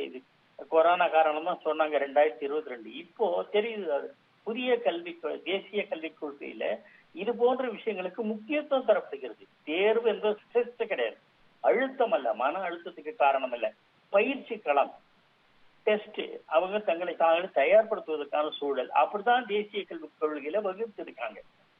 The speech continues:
இதெல்லாம் புரிஞ்சுக்காம நம்ம அரசியல் படுத்துறதுனால தான் இந்த மாதிரியான தோல்விக்கு நம்ம காரணமாயிட்டோம்.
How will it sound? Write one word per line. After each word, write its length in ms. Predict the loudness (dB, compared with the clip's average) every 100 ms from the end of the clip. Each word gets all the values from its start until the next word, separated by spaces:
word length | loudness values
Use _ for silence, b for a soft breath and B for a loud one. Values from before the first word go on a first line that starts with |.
| _
இதெல்லாம் 520 | -2 0 2 2 0
புரிஞ்சுக்காம 500 | -2 -6 -6 -4 -2
நம்ம 200 | -2 0
அரசியல் 400 | 0 0 -2 -6
படுத்துறதுனால 640 | -4 -4 -4 -6 -2 0 0
தான் 180 | 0 -2
இந்த 200 | -2 2
மாதிரியான 520 | 2 2 0 -2 -4 _ _ _ _ -4
தோல்விக்கு 360 | -2 -2 -4
நம்ம 200 | -2 -2
காரணமாயிட்டோம். 800 | 0 0 0 -2 -6 -8 -10 -20